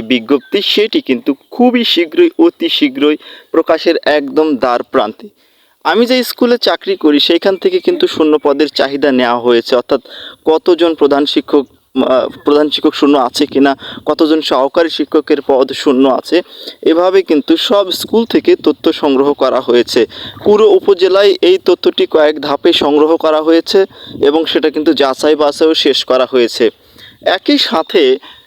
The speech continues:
এখানে যে বদলির যে ব্যাপারটা ছিল, সেটাও কিন্তু,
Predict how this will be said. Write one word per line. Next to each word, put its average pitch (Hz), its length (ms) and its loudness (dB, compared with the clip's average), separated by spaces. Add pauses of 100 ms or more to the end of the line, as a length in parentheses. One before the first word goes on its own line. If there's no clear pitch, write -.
(100)
এখানে 190 460 0
যে 180 320 4 (280)
বদলির 226 500 2
যে 220 100 2
ব্যাপারটা 160 460 -2
ছিল, 151 360 0
সেটাও 156 400 0
কিন্তু, 151 340 0